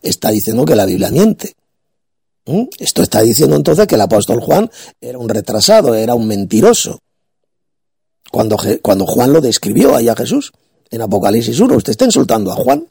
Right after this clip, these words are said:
llamándole embustero, cuando aquí el único embustero es usted, mamarracho. Por lo tanto, cuando este mamarracho acaba de decir, lo hayan escuchado, que un ser humano no puede ver a Cristo glorioso, al Cristo resucitado, es una asquerosa mentira del diablo, porque Juan le vio.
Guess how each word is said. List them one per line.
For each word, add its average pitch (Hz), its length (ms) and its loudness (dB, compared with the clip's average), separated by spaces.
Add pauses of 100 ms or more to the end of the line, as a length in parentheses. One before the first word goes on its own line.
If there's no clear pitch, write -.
(280)
llamándole 113 480 0
embustero, 101 560 0 (320)
cuando 104 220 -4
aquí - 160 0
el - 80 4
único 127 200 0
embustero 175 440 2
es 170 100 0
usted, 202 260 -2
mamarracho. - 600 -2 (840)
Por 110 120 -8
lo 127 60 -4
tanto, 151 260 2
cuando 160 200 0
este 160 160 -2
mamarracho 156 560 2
acaba 139 320 2
de 139 60 2
decir, 151 200 0
lo 143 60 4
hayan 131 200 0
escuchado, - 500 -2 (400)
que 165 120 -4
un 185 140 -4
ser 180 240 0
humano 185 560 -2 (500)
no 147 200 -6
puede 160 240 4
ver 175 160 4
a 131 100 -2
Cristo 147 380 -4
glorioso, 160 500 2
al 135 120 0
Cristo 123 420 -4
resucitado, 143 580 2
es 156 80 0
una 117 160 -2
asquerosa 107 500 -2
mentira 104 460 0
del 95 160 -4
diablo, - 340 -6 (300)
porque 101 240 -6
Juan - 260 0
le 90 120 2
vio. - 240 -2